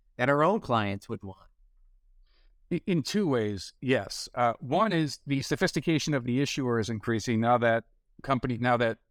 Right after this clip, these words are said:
Speaker 2: o-, other entrepreneurs are, have observed the growth in the space, where it goes from someone with a great idea, uh,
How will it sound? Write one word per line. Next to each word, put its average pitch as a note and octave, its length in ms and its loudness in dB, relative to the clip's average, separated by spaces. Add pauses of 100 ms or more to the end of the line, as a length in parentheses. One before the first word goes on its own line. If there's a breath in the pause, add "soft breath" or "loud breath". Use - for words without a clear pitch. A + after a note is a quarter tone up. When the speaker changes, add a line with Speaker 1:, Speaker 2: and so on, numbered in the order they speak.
Speaker 2:
o-, A2+ 200 -14
other C3 260 4
entrepreneurs B2+ 500 0
are, A2 240 2
have B2+ 140 0
observed A#2+ 580 0
the B2+ 80 0
growth B2 400 2
in A2 120 0
the G#2 80 -2
space, G2+ 440 -6 (460)
where B2 320 2
it B2 160 -4
goes C#3 240 2
from C3 180 -2
someone C#3+ 300 0
with B2+ 140 -4
a C3 40 -2
great C3 240 2
idea, A#2+ 600 2 (120)
uh, A2+ 360 2